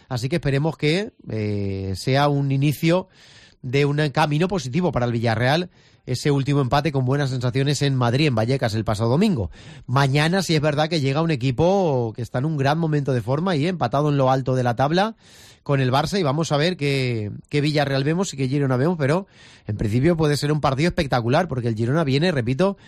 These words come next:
en un grandísimo estado de forma. Mañana nos iremos a Girona y repasaremos la actualidad del conjunto catalán. Bueno, la noticia del día en el Villarreal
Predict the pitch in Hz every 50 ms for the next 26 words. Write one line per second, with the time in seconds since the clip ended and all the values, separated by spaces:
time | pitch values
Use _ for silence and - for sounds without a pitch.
0 | - - - _ - 117 131 165 180 165 151 131 123 135 160 170 - 185 160 151
1 | 131 - 147 147 143 131 113 - 101 - - 92 92 104 110 127 139 151 170 185
2 | 190 180 - _ _ - - - _ _ _ 127 127 160 165 - 151 139 147 160
3 | 151 139 135 127 123 123 127 147 160 170 175 180 175 156 135 135 139 127 131 120
4 | - 123 131 143 151 147 131 113 - 120 117 120 123 127 135 131 131 - _ -
5 | - - - - - _ _ - 120 135 135 123 - 123 113 - - 127 120 110
6 | - 120 117 110 113 - - - 139 117 - 104 101 87 82 92 95 - - -
7 | - - - - - _ _ _ 143 170 208 247 233 190 156 139 135 117 - 180
8 | 175 - 202 196 185 196 196 185 175 180 196 190 190 196 196 175 196 190 190 185
9 | 175 175 180 190 214 240 330 -